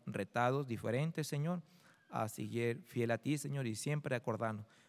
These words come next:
Pero también, Padre mío, si alguna persona que aún,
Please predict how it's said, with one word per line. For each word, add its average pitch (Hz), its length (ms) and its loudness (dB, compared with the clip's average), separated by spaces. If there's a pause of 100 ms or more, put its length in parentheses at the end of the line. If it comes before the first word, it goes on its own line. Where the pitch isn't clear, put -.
Pero 117 180 2
también, 147 360 2
Padre 143 220 2
mío, 139 140 0
si 123 100 -2
alguna 139 220 2
persona 123 460 -2
que 113 120 -2
aún, 123 300 2